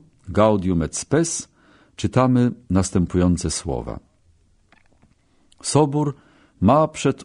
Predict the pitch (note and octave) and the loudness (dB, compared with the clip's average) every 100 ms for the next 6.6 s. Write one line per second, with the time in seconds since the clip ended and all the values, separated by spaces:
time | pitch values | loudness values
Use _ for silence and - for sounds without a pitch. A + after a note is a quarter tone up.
0 | - G#2 - D#3 C#3 A#2+ - B2 C#3 - | -2 -2 0 2 2 0 -2 0 0 -2
1 | G#2+ B2+ G#2 D#2 F2 E2 - A2+ G#2+ - | 0 2 2 0 -4 -2 0 0 0 2
2 | C#3 C#3 C3 A2+ F#2 C#3 A#2 A#2 A2 - | 2 4 2 2 0 2 2 2 -2 -4
3 | B2 B2+ C3 - - _ - D#2+ G2+ A2 | 2 2 0 -10 -20 _ -8 -2 0 0
4 | - - F#3 F3 - D3+ - - C#3 C#3 | -4 0 0 0 -2 -2 -4 0 2 2
5 | C3+ - - A#2 - - A#2+ G#2+ - G#2+ | -2 -10 -2 -2 -2 -2 0 2 2 4
6 | G2 F2 D#2+ G2 D2 A1 | 4 2 2 0 0 -6